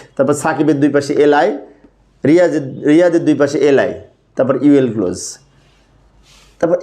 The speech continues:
এই এলআই ছিল, এলআই ক্লোজ হলো। ভালো করে লক্ষ্য করি, আমরা তো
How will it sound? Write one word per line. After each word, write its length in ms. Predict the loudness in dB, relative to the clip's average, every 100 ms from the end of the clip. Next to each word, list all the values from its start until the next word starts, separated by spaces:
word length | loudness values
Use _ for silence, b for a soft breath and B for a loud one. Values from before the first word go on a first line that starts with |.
| 2
এই 80 | 4 4
এলআই 180 | 2 0
ছিল, 120 | 0 2 2
এলআই 160 | 0 -2
ক্লোজ 180 | -2 -2 -2
হলো। 160 | -6 -8 _ _ -8 -4
ভালো 120 | -2 0
করে 100 | 0 -2
লক্ষ্য 180 | -6 -10
করি, 120 | -12 -14 _ _ _ b b -6 -2
আমরা 160 | -2
তো 60 | -2